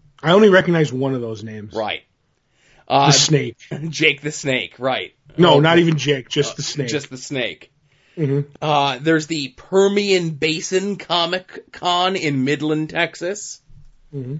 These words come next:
Speaker 2: And all I know about Midland, Texas is that's where you can get some fine quality propane products.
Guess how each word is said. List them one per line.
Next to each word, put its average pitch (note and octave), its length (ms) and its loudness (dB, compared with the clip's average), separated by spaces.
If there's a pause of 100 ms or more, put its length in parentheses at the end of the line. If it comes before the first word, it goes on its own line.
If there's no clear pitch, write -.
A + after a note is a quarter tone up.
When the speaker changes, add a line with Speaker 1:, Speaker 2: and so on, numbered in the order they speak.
(340)
Speaker 2:
And B2 120 -6
all C3+ 100 0
I C3+ 100 0
know C3+ 120 0
about C3 220 -2
Midland, C3 340 -2
Texas C3+ 400 -6
is A#2+ 100 -14
that's B2 220 -4
where B2+ 80 -6
you A#2 80 -8
can A#2 120 -16
get A#2 120 -10
some B2 180 -12
fine B2 340 -6
quality A#2+ 360 -6
propane A#2 640 -10
products. - 680 -10